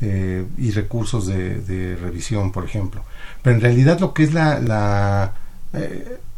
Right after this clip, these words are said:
y el derecho de autor desde el punto de vista autoral exclusivamente. Pero la parte comercial que pudiera ser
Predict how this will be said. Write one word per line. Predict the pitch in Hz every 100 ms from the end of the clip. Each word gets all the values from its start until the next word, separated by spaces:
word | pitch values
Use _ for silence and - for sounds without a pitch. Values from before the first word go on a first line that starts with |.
| - - - - - - 285 254
y | 147
el | 135
derecho | 143 156 190
de | 143
autor | 117 151 139
desde | 131 117
el | 110
punto | 147 147 135
de | 113
vista | 135 - 143 143
autoral | 120 120 117 107 117 117
exclusivamente. | - 101 110 95 85 82 - -
Pero | 123 127
la | 135
parte | 202 196 -
comercial | 139 110 98 - 143 143
que | 139 123
pudiera | 113 113 127
ser | 127 127